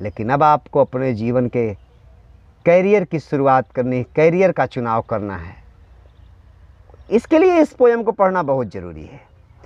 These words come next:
रॉबर्ट फ्रॉस्ट, ट्वेंटी सिक्स मार्च एटीन सेवेंटी फ़ोर to nine, ट्वेंटी नाइन जनवरी नाइनटीन सिक्सटी थ्री, मीन्स मेरा ख्याल है सेवेंटी फ़ोर to नाइनटीन सिक्सटी थ्री,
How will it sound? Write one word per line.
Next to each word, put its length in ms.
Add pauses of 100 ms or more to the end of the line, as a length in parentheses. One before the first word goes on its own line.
(260)
रॉबर्ट 360
फ्रॉस्ट, 300 (160)
ट्वेंटी 260
सिक्स 300
मार्च 320
एटीन 380
सेवेंटी 420
फ़ोर 280
to 60
nine, 540
ट्वेंटी 300
नाइन 440 (100)
जनवरी 580 (340)
नाइनटीन 500
सिक्सटी 280
थ्री, 300 (1080)
मीन्स 480 (840)
मेरा 180
ख्याल 300
है 260 (380)
सेवेंटी 520
फ़ोर 500 (320)
to 100
नाइनटीन 580
सिक्सटी 380
थ्री, 260